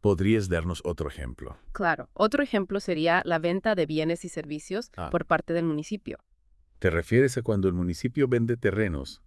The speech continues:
Speaker 1: o presta servicios a la comunidad?
Speaker 2: Exactamente.
Speaker 1: Ok.
Speaker 2: En este caso,
Speaker 1: Sí.
Speaker 2: el proceso de los momentos contables
Speaker 1: Ajá.
Speaker 2: sería similar al de las contribuciones de mejoras,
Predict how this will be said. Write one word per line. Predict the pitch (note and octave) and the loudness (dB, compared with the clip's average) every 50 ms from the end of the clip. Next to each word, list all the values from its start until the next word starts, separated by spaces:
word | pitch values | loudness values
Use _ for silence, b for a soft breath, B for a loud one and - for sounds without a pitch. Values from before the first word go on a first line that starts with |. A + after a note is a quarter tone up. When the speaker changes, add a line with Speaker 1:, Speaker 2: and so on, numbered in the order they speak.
| _ _ _ _ _ _ _ | _ _ _ _ _ _ _
Speaker 1:
o | - E2+ | -8 -8
presta | - - G2+ F#2+ - - F#2+ | 0 0 0 0 0 -2 -4
servicios | - - F#2+ D#2 D#2+ G#2+ G2+ - A#2 G2+ - | -2 -2 -4 -2 0 -2 -2 -2 -4 -2 -2
a | F2+ | -2
la | D#2+ D2+ | -2 -2
comunidad? | - - D#2+ D#2 D2 C#2+ C#2 C2+ B1 - _ _ _ | -2 -4 -6 -4 -4 -4 -4 -4 -6 -6 _ _ _
Speaker 2:
Exactamente. | - - - - D3+ - _ - D3 D3 C#3+ D3+ - - - _ _ _ - | -14 -14 -10 -10 -10 -10 _ -14 -10 -10 -10 -10 -12 -16 -20 _ _ _ -8
Speaker 1:
Ok. | - D3 - - - - - | -8 -6 -6 -6 -10 -6 -4
Speaker 2:
En | G3 G3+ | 0 0
este | A#3+ C#4 - - C#4 - | 0 0 0 -4 -8 -2
caso, | - A#3+ A#3 A#3 - - - D#3 D#3+ G3 - _ _ | 0 0 0 0 -2 -6 -6 -6 -8 -8 -12 _ _
Speaker 1:
Sí. | - - E2+ E2+ F#2+ - - _ _ _ _ - | -10 -6 -6 -6 -6 -8 -14 _ _ _ _ 0
Speaker 2:
el | F#3+ G3+ A3 | 0 2 2
proceso | - - G#3+ G#3 - - C4+ D4+ - F4+ | 0 -2 -4 -4 -2 -2 -2 0 0 0
de | E4+ E4 | 2 2
los | C#4+ B3+ - | 0 0 0
momentos | A3 G3 G3 G3 G3+ - A3+ - | -2 -4 -4 -4 -6 -8 -12 -8
contables | - G3 F3+ - E3 D#3 E3 D#3+ - - D3+ D#3+ - - - _ - _ - - _ | -6 -6 -6 -4 -4 -4 -4 -4 -6 -12 -12 -14 -18 -20 -20 _ -20 _ -20 -12 _
Speaker 1:
Ajá. | - D2 C2+ C#2 - F2 E2 D#2+ - - | -4 -4 -2 0 0 0 0 0 -4 -12
Speaker 2:
sería | - - - - G2 G2+ A3+ B3+ C4+ C#4+ D4 | -18 -6 -2 0 0 2 2 2 2 2 2
similar | - - D4 C4 B3 A3 A3 G#3+ A3+ A#3 A3+ | 0 -2 0 0 2 4 6 6 6 6 6
al | - G#3 G#3 G3+ | 4 2 0 2
de | F#3+ G3 | 0 -2
las | G3 F#3+ - | -2 -2 -2
contribuciones | - G3+ G3 G3+ F#3+ F#3+ G3 - - B3 B3 C4 C4 | -2 -2 -2 -2 -2 -2 -4 0 0 2 2 2 2
de | B3 | 2
mejoras, | A3 G3 F3 - E3+ C#3+ - - - - - | 0 0 -2 -2 -4 -4 -4 -6 -14 -20 -20